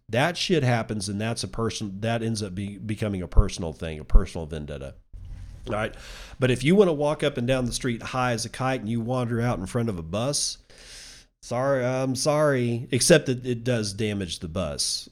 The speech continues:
uh, you know, and if I, if I hit him with my car, that's damage to my property. So there's some nuance there, but I'm just saying, this isn't, this,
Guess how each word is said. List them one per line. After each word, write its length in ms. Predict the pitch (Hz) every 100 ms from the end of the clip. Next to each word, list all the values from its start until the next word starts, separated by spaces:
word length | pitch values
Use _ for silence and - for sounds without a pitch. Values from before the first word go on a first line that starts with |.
| -
uh, 160 | 87 90
you 180 | 101 92
know, 180 | 85
and 100 | 85
if 140 | 82 -
I, 160 | 90
if 220 | 87 98 107
I 100 | 117
hit 140 | 127
him 100 | 117
with 160 | 110 95
my 160 | 92
car, 680 | 92 - 135 117 107 104 101
that's 420 | 92 107 95 -
damage 540 | 123 117 113 110 92 -
to 80 |
my 120 | 98 87
property. 540 | - 113 104 95 90
So 180 | - 104
there's 240 | 107 110
some 220 | - 101
nuance 580 | 107 113 101 87 87 -
there, 300 | 95 92 87
but 240 | 87 95 92 - - -
I'm 140 | 135
just 200 | 170 196
saying, 360 | - 117 60 - _ _ _ -
this 320 | 120 143 196
isn't, 440 | 180 131 117 117 120
this, 180 | 139